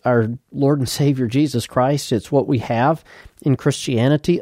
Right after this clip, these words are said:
It's a burning in our hearts towards Christ that we experience suddenly in our lives, though there was a time period in our lives prior to us having any care in the world for Him. This is a very, very important subject.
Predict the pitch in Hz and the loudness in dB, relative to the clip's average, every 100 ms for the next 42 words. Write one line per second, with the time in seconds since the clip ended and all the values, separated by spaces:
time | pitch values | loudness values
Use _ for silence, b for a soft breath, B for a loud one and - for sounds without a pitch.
0 | - 175 165 185 160 135 143 196 208 202 | -4 -6 -4 -2 -2 -2 -2 0 0 0
1 | 190 170 165 - 147 120 - - - 135 | 0 0 0 -2 -2 -2 -4 -14 -4 -2
2 | 127 - - 147 131 120 98 - - 131 | -2 -4 -6 -2 0 0 -2 -10 -2 0
3 | 110 - - 147 123 123 120 - 131 - | 2 -2 -2 2 2 2 0 0 -2 -2
4 | - - 165 180 170 131 98 92 - - | -10 -2 2 2 2 0 -2 -4 -10 -18
5 | _ - - 180 175 127 120 127 B B | _ -10 -4 0 0 2 0 -2 B B
6 | B 175 147 131 131 120 104 101 123 127 | B -4 0 0 0 2 0 0 -2 -4
7 | - 151 135 147 120 127 127 123 127 120 | -4 0 0 0 0 0 2 0 0 0
8 | 120 131 127 123 120 120 120 104 95 101 | 0 0 0 0 0 -2 -2 -2 -2 -2
9 | 113 127 - - 120 139 147 143 - 151 | -4 -6 -16 -2 2 2 2 0 0 0
10 | 143 139 139 139 151 147 135 180 - - | 2 0 0 -2 -2 0 2 0 -2 -2
11 | 151 170 175 160 120 120 117 - - 175 | 0 2 2 2 2 2 0 -4 -6 -2
12 | 196 165 127 98 90 B B B B 214 | 0 0 -2 -4 -6 B B B B -4
13 | 220 339 156 98 113 165 175 113 107 107 | -2 0 0 -2 -2 0 2 0 -2 -2
14 | 139 147 117 110 120 123 113 143 127 110 | 0 2 0 -2 0 0 0 0 0 0
15 | 95 - - - 220 165 98 73 - | -2 -8 -10 -2 -2 -2 -6 -8 -14